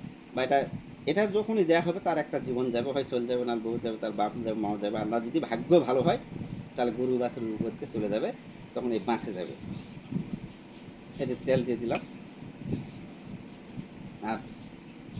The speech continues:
কালারটা সুন্দর আসলে, কিন্তু ওই যে বেশি যখন জানে ফেলায়, তখন আর মূল্যায়ন থাকে না, তো সেই কেস হয়ে গেছে। স্বয়ং আল্লাহ আছে আমার সঙ্গে, আল্লাহকে ছাড়া পৃথিবী, পৃথিবীর কে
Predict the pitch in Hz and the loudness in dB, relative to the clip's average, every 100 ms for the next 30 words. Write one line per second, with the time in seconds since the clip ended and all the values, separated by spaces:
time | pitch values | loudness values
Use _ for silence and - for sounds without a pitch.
0 | - - - 127 - 135 127 127 120 120 | -6 0 4 4 2 0 2 2 4 4
1 | 117 - - 214 180 165 147 143 165 160 | 2 -2 -2 2 4 6 4 4 2 2
2 | 127 120 131 135 107 135 143 139 165 151 | -2 2 2 2 4 4 4 2 0 0
3 | 147 127 113 107 131 123 120 113 98 101 | 0 0 0 0 2 2 2 0 -2 -4
4 | - - - - - - 180 - 160 117 | -4 -6 -6 -4 -4 -2 0 0 0 0
5 | 90 82 - - - 151 147 143 151 143 | 0 -2 -6 -6 2 6 6 6 0 0
6 | 120 113 - - - 139 117 87 - - | 0 0 -2 -8 -6 0 0 -2 -8 -8
7 | - - - 127 135 135 127 123 127 131 | -6 -4 0 2 2 0 0 -2 -2 -2
8 | - - - - - - - 160 123 110 | -2 -4 -8 -8 -6 -6 -4 -2 -2 -2
9 | 120 | 0